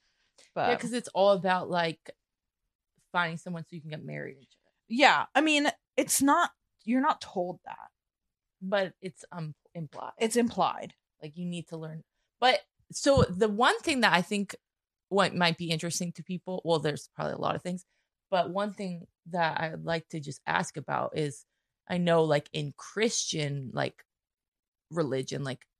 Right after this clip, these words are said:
Speaker 1: there is so much of, like, you cannot have sex before marriage. Was that a thing?
Speaker 2: So, the rules are that, of course, you're not supposed to have sex. And you signed a, you signed a
Speaker 1: But it
Speaker 2: contract.
Speaker 1: wasn't, like, 'cause
Speaker 2: When
Speaker 1: you guys
Speaker 2: you're
Speaker 1: don't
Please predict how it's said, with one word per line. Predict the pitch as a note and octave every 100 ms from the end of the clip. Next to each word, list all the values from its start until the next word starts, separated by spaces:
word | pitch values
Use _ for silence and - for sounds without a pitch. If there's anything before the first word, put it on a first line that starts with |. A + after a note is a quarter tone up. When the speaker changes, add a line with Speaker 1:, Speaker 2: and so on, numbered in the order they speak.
| _ -
Speaker 1:
there | D3+ D#3 C#3+
is | - C3+
so | - D3
much | C#3+ C#3 C#3+
of, | C#3+
like, | C#3+
you | D3+
cannot | - D3 C#3+
have | C#3
sex | - - - - -
before | - -
marriage. | - B2+ - -
Was | D#3
that | D#3 D3+
a | D#3
thing? | - C3+ D3+ G3+ - _ _ _
Speaker 2:
So, | - C#4+ C4+ C4 C#4 - _ _ _ _ _ G#3+
the | D4+
rules | B3 D4 C4+ F3+ D3+ A3 - - - _ _ _ _ -
are | C4
that, | B3+ A#3
of | G#3+
course, | - D4 D4 A#3
you're | F#3
not | C#3+
supposed | - F3+ E3+
to | D3+
have | D#3+ -
sex. | - D#2 - - - _ _
And | A3+
you | A3
signed | A#3 A#3 A3
a, | G#3 G3+ G3
you | G#3+
signed | - A3+
a | G#3+
Speaker 1:
But | F#3+ F#3+
it | G#3
Speaker 2:
contract. |
Speaker 1:
wasn't, | G3+ A3 F3
like, | F3 E3 D#3+ - -
'cause | A#3
Speaker 2:
When | A#3+
Speaker 1:
you |
guys | A#3 A#3
Speaker 2:
you're | A#3
Speaker 1:
don't | F3+